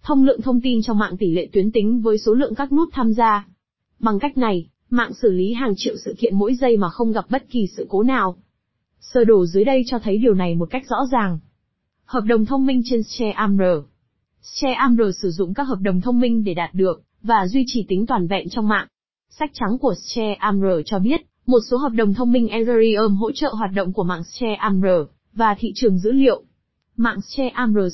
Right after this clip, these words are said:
sử dụng các hợp đồng thông minh để khuyến khích, điều phối, cấp phép và kiểm tra tính toàn vẹn. Thị trường dữ liệu xây dựng dựa trên các tính năng do mạng cung cấp để cấp phép dữ liệu và kiếm tiền. Data, một mã thông báo R C hai không, được sử dụng bởi cả hai lớp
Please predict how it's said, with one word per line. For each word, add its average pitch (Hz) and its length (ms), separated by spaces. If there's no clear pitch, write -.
sử 185 80
dụng 165 220
các 277 100
hợp 262 200
đồng 185 180
thông 247 200
minh 226 200
để 185 100
khuyến 185 260
khích, 359 240
điều 208 240
phối, 208 440
cấp 320 120
phép 349 220
và 240 80
kiểm 196 260
tra 226 120
tính 202 180
toàn 196 220
vẹn. 180 260
Thị - 180
trường 220 240
dữ 226 120
liệu 277 200
xây 233 180
dựng 202 200
dựa 220 220
trên 220 200
các 277 200
tính 208 140
năng 247 200
do 226 140
mạng 202 220
cung 220 160
cấp 311 220
để 202 180
cấp 262 160
phép 302 180
dữ 240 140
liệu 269 300
và 202 260
kiếm 208 240
tiền. 214 260
Data, 240 580
một 208 220
mã 190 80
thông 247 180
báo 180 220
R 190 280
C - 40
hai 247 160
không, 262 340
được 240 220
sử 240 140
dụng 202 240
bởi 202 120
cả 175 180
hai 214 260
lớp 294 160